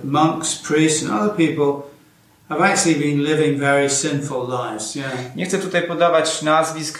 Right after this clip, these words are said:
Speaker 2: e, czy pewnych na-, czy, czy konkretów, ale, e, wi-, widać jest,
Speaker 1: Mm.
Speaker 2: e, jakby udowodniono, że w pewnych, e, instytucjach czy, czy kościołach,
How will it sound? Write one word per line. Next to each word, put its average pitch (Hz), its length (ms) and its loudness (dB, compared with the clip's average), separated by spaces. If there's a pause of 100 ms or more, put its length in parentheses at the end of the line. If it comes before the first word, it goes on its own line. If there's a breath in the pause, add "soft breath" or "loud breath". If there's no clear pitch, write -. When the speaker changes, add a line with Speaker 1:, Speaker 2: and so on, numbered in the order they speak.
(120)
Speaker 2:
e, 147 220 0
czy 135 280 -8
pewnych 135 480 -8
na-, 139 320 0
czy, - 220 -10
czy 123 140 -10
konkretów, 151 800 -2
ale, 131 500 4
e, 131 220 -6
wi-, 151 180 -10 (220)
widać 160 560 0
jest, 156 220 2
Speaker 1:
Mm. 143 140 -2 (260)
Speaker 2:
e, - 20 -2
jakby 143 240 0
udowodniono, 160 680 2
że 151 120 -2
w 147 60 -8
pewnych, 160 420 -2
e, 147 160 -2 (120)
instytucjach 143 720 -6
czy, 127 180 -14
czy - 120 -10
kościołach, 156 600 2